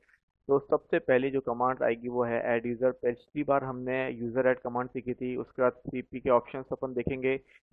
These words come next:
वीआई एडिटर, कोई फाइल को एडिट किस हिसाब से करना है उसके बारे में हम सीखेंगे, आपके सिस्टम का होस्ट नेम किस हिसाब से आपको सेट करना है वो भी हम इसमें, इसी वीडियो में सीखेंगे। फिर उसके बाद कुछ इंपॉर्टेंट फाइल्स आती हैं related to a user,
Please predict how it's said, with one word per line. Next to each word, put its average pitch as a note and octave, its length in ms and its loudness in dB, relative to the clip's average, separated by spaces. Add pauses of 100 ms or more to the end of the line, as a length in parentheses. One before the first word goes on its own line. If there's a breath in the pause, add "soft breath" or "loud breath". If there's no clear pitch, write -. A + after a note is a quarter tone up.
वीआई C3 280 8
एडिटर, B2+ 420 4
कोई C3+ 200 0
फाइल A#2+ 280 2
को C#3+ 180 4
एडिट A#2+ 360 0
किस - 180 -6
हिसाब B2 240 0
से C3+ 140 -8
करना A2+ 260 -6
है A#2+ 100 -2
उसके A#2+ 260 -4
बारे B2+ 200 2
में C3 60 -4
हम C3 100 -8
सीखेंगे, B2 520 -2 (280 loud breath)
आपके C3 300 4
सिस्टम C#3+ 380 -2
का C#3+ 100 4 (100)
होस्ट B2 280 -2
नेम C3+ 120 -4 (100)
किस D3 140 -2
हिसाब A#2+ 320 0
से C3 60 2
आपको A#2+ 180 0
सेट A#2+ 220 -4
करना A#2 220 -2
है A#2 60 -4
वो A2+ 120 -2
भी B2+ 140 -4
हम B2+ 240 -6
इसमें, C3+ 280 -10
इसी B2 240 -6
वीडियो B2 220 -2
में B2+ 100 -6
सीखेंगे। B2+ 460 -2
फिर - 400 -2
उसके E3 200 2
बाद E3 80 4
कुछ D#3+ 140 -2
इंपॉर्टेंट C#3+ 500 2
फाइल्स C3 320 4
आती B2 300 0
हैं B2+ 220 2
related A#2+ 340 -4
to B2+ 180 0
a A#2+ 80 0
user, A#2+ 380 0